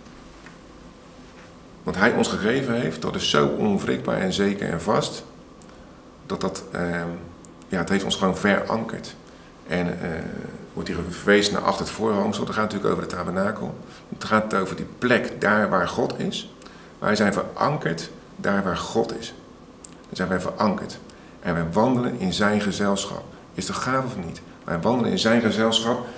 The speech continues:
En je mag zeker zijn dat hij ons voor altijd vasthoudt. Hij laat je nooit meer los. Je bent voor altijd gereinigd. Je bent volledig vergeven. Je hoeft nooit meer, sterker nog, je kan nooit meer terug naar je oude status. En je oude status zonder God,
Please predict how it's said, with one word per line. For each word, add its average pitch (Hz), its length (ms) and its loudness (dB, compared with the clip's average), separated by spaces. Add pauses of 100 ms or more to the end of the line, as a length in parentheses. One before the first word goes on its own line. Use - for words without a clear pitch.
(260)
En 92 100 -2
je 92 80 0
mag 90 160 -2
zeker 82 380 4
zijn 113 180 4
dat - 80 0
hij 95 100 0
ons 98 140 0
voor - 240 -6
altijd 143 400 2
vasthoudt. - 560 -4
Hij - 160 -2
laat 92 160 0
je 101 80 0
nooit 104 200 4
meer 98 100 4
los. 107 360 2 (320)
Je - 80 -4
bent 101 160 4
voor - 140 -2
altijd 147 380 2
gereinigd. 117 720 4 (460)
Je - 100 -2
bent - 160 4
volledig 139 520 4
vergeven. 120 640 2 (400)
Je 101 140 0
hoeft 101 240 2
nooit 113 400 6
meer, 135 220 4
sterker 107 280 2
nog, - 180 0 (140)
je - 120 -2 (160)
kan 143 340 6
nooit 143 260 4
meer 127 160 0
terug 127 340 -2 (380)
naar 104 160 -2
je 98 160 -2
oude 107 260 -2
status. - 680 -4 (760)
En 87 80 -4
je - 100 -2
oude 104 180 2
status 101 380 0
zonder 92 240 -2
God, - 320 -6